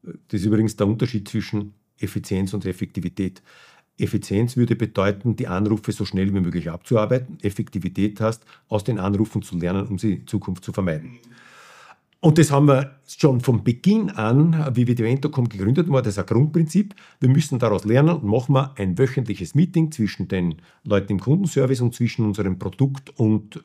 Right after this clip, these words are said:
I-T-Entwicklern und sagen, was sind die Anrufgründe und so weiter. Das ist natürlich schwer subjektiv getrieben, kann es nicht objektivieren. Jetzt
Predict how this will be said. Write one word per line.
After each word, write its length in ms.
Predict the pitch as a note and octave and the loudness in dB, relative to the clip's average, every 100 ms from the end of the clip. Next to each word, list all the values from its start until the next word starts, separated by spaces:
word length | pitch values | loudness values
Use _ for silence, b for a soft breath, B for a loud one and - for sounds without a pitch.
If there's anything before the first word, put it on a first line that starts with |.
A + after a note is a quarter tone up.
| - | -6
I-T-Entwicklern 720 | G2 A#2+ A2+ G2 G#2 B2 B2+ | -6 0 0 0 -2 2 2
und 640 | B2+ - - - - _ - | 2 -8 -20 -20 -20 _ -2
sagen, 140 | G#2 | 0
was 140 | G2+ G#2 | 2 0
sind 140 | F#2+ | -2
die 80 | G2+ | 2
Anrufgründe 880 | C#3 D#3 D3+ - C3 C3 B2+ B2+ C3 | 4 6 4 4 4 6 4 4 2
und 220 | A#2 G#2 | 0 0
so 120 | G#2+ | -4
weiter. 280 | E2 - - - | -4 -6 -16 -6
Das 100 | A2+ | -2
ist 60 | C3 | 0
natürlich 260 | A#2+ G#2 | 0 -2
schwer 240 | - F#2+ E2+ | -2 -4 -4
subjektiv 540 | A2+ A2+ - F#2+ - | -4 -4 -4 -6 -6
getrieben, 440 | G#2 A2 D3+ D#3 - | -6 2 4 4 2
kann 140 | G#2 | -2
es 80 | F#2 | -6
nicht 120 | E2+ | -8
objektivieren. 520 | - G2 - - - _ b b b b b | -8 -8 -10 -12 -14 _ b b b b b
Jetzt 480 | A2 D#3 - - | 4 4 0 -14